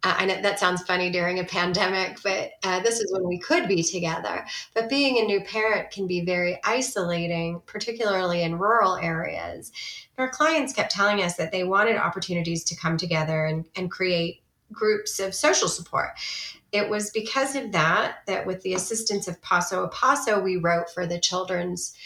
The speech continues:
uh, Trust Fund grant, where we were able to provide support groups and classes and create opportunities for families to come together, um, in a supportive way.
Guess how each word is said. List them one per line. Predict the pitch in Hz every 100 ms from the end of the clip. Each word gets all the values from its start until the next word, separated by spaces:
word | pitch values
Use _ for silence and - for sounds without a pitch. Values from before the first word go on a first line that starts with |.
| - - - -
uh, | 180 160
Trust | - - 302 294 -
Fund | 196 170 160 165
grant, | 160 160 - - - -
where | 226 226
we | 226
were | 226 247 285
able | - 190 180 180
to | -
provide | - 185 175 175
support | - - 190 180 -
groups | 190 185 185 -
and | 190
classes | 185 - 190 190 180 190 180 180 185 190 185
and | 190 - - - -
create | - 302 330 330
opportunities | 214 208 208 208 226 208 190 175 175 170 - - -
for | 220
families | 214 208 202 196 185 -
to | 175
come | - 185 175
together, | 175 170 160 165 165 165 170 - -
um, | 170 165 165 165 - _ -
in | 196
a | 180
supportive | - 165 - 156 165 160
way. | 156 151 151 156 233 226